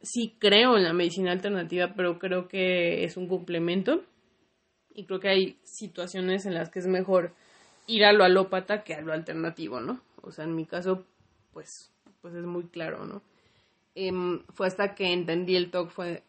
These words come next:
hasta que fui con especialistas en toc, fue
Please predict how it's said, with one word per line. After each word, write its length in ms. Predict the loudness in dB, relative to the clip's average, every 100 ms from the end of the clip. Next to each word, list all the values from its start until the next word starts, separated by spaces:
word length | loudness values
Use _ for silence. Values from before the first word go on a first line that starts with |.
| -16
hasta 320 | -14 -12 -10
que 400 | -8 -4 -4 -6
fui 680 | -12 -8 -2 0 2 0 -2
con 280 | -4 -2 -2
especialistas 840 | -6 -12 -8 -6 -6 -6 -8 -6
en 160 | -8 -8
toc, 240 | -8 -8
fue 540 | -6 -4 -2 -2 -6